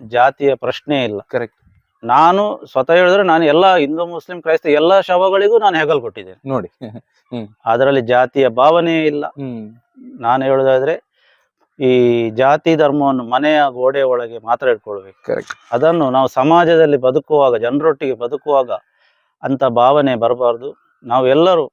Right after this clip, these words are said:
Speaker 1: ಮಾನವೀಯತೆಯ ಧರ್ಮವನ್ನು ಮೊದಲು ಮನುಷ್ಯ ಎಂಬುದನ್ನು ನಾವು ಬೆಳೆಸಿಕೊಂಡ್ರೆ
Speaker 2: ನಿಜ.
Speaker 1: ಒಂದು ಪ್ರೀತಿ ವಿಶ್ವಾಸದಿಂದ ಎಲ್ಲರೂ ಅಣ್ಣ ತಮ್ಮಂದಿರಾಗಿ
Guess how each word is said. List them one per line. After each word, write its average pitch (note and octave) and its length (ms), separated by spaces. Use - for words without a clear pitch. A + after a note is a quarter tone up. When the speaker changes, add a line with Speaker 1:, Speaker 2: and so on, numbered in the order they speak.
Speaker 1:
ಮಾನವೀಯತೆಯ D3+ 920
ಧರ್ಮವನ್ನು D#3 520
ಮೊದಲು B2+ 380
ಮನುಷ್ಯ C3+ 560
ಎಂಬುದನ್ನು B2+ 460
ನಾವು A#2 440
ಬೆಳೆಸಿಕೊಂಡ್ರೆ C3+ 880
Speaker 2:
ನಿಜ. F#2+ 200
Speaker 1:
ಒಂದು A#2+ 480
ಪ್ರೀತಿ C3+ 360
ವಿಶ್ವಾಸದಿಂದ B2+ 720
ಎಲ್ಲರೂ A#2+ 340
ಅಣ್ಣ A#2+ 200
ತಮ್ಮಂದಿರಾಗಿ A2+ 920